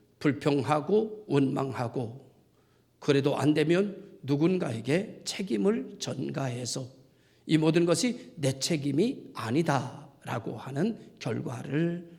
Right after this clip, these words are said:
만들어 갑니다. 일반적으로 이 문제를 겪었을 때 누군가에게 책임을 전가하지 않으면 아마 잠시도 숨을 쉴 수 없기 때문에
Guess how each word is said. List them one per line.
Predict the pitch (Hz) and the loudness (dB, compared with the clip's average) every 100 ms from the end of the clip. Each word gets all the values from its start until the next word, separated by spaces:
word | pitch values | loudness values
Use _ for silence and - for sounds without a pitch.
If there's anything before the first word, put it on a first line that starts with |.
| _ | _
만들어 | - 120 117 123 117 120 | -6 -4 -4 -4 -6 -8
갑니다. | 123 135 131 120 - _ _ _ _ _ _ _ - - - | -10 -10 -10 -14 -20 _ _ _ _ _ _ _ -20 -4 4
일반적으로 | 170 190 202 233 233 - | 6 8 6 6 4 6
이 | 185 | 4
문제를 | 151 160 160 180 170 180 180 175 | 6 6 6 6 6 4 4 2
겪었을 | 143 131 160 156 147 147 | -2 2 2 2 0 2
때 | 175 175 - - | 2 0 -6 -12
누군가에게 | 147 160 151 196 208 226 190 170 | 0 2 6 6 6 6 4 0
책임을 | - 196 196 165 | -2 0 0 0
전가하지 | 160 131 131 135 120 - - | 0 0 0 -2 -4 -6 -8
않으면 | 120 120 123 131 196 202 - - _ _ _ _ _ | -8 -8 -2 0 0 -2 -14 -20 _ _ _ _ _
아마 | - 120 | -6 -6
잠시도 | 127 - 131 143 160 160 | -4 0 2 2 2 2
숨을 | 175 - - 208 190 190 | 0 -4 -2 2 4 4
쉴 | 190 180 | 0 -2
수 | - - | -4 -6
없기 | - 131 - 131 - | -4 -4 -2 -4 -4
때문에 | - 117 139 131 | -6 -2 -2 -2